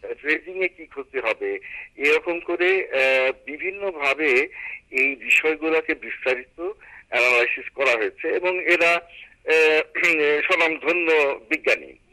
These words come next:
এবং তাদের কিন্তু নিরপেক্ষ না হওয়ার কোনো, আহ, মানে, অবকাশ নেই, তাদের কোনো স্বার্থ এখানে নেই। তারা কেবলমাত্র এই ডেটা যেগুলা রামপালের উপরে ওনারা পেয়েছেন বা ওদেরকে দেওয়া হয়েছে,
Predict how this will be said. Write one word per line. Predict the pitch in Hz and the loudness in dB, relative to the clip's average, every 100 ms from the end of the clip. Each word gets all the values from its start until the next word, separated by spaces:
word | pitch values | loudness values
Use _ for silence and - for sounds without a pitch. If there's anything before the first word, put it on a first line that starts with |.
| - - - - - | -20 -20 -18 -14 -4
এবং | 208 220 - - | 0 0 -4 -2
তাদের | 123 156 196 | 0 4 2
কিন্তু | 202 202 196 208 208 | 2 -6 -4 -4 -2
নিরপেক্ষ | 151 156 180 190 - _ - 190 | 2 2 2 -2 -6 _ -10 -2
না | 185 185 120 110 | 0 0 0 2
হওয়ার | 123 127 127 - | 2 0 -2 -2
কোনো, | - 143 139 | -8 -4 -2
আহ, | 139 135 - 117 80 113 110 | -2 -4 -6 -6 -4 -2 -2
মানে, | 110 117 117 | -2 -2 2
অবকাশ | 127 135 135 120 - | 0 0 -6 -6 -6
নেই, | 104 123 - | -6 -6 -4
তাদের | 143 143 135 | -4 -2 -4
কোনো | 135 135 | -6 -4
স্বার্থ | 156 147 - | 0 -2 -2
এখানে | 135 110 113 104 | -4 -2 -4 -4
নেই। | 107 127 | -2 -2
তারা | 135 113 117 | -2 -2 -2
কেবলমাত্র | 131 127 131 127 - 135 127 - - - - - | -4 -4 -4 -6 -8 -6 -6 -8 -12 -10 -12 -2
এই | 127 | -2
ডেটা | - 127 139 - 147 | 0 0 0 2 0
যেগুলা | 131 131 127 123 127 123 | -2 -2 0 2 4 2
রামপালের | 113 113 113 123 123 123 | 2 -2 -2 0 2 2
উপরে | 120 120 123 120 | 0 -2 2 2
ওনারা | 120 120 120 | 2 0 0
পেয়েছেন | - 135 - 135 131 | -2 -6 -2 -4 -4
বা | 123 | -2
ওদেরকে | 110 107 113 - 113 | 0 -2 -4 -6 -2
দেওয়া | 98 107 | 0 2
হয়েছে, | 120 131 - | 2 0 -6